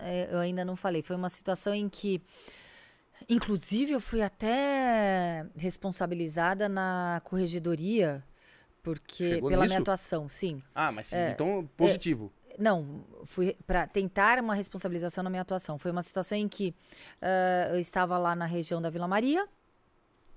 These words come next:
Speaker 1: é, chegou o dono de uma ong. A gente sabe que existem ongs seríssimas, mas exi-, existem ongs que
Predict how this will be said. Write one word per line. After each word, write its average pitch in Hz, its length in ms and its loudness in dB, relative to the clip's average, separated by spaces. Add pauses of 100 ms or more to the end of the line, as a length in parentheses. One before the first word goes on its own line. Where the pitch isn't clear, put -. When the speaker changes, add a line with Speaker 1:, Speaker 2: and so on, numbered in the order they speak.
(180)
Speaker 1:
é, 185 480 4
chegou 202 600 4
o - 20 2
dono 185 340 4
de 170 140 -4
uma 185 220 2
ong. 277 420 4 (560)
A 160 80 2
gente 185 180 0
sabe 185 280 2
que 196 100 -4
existem 180 320 -4
ongs 180 320 -4
seríssimas, 202 800 0
mas 170 180 -2
exi-, 175 220 -6
existem 175 460 -6
ongs 180 400 -2
que 180 240 -2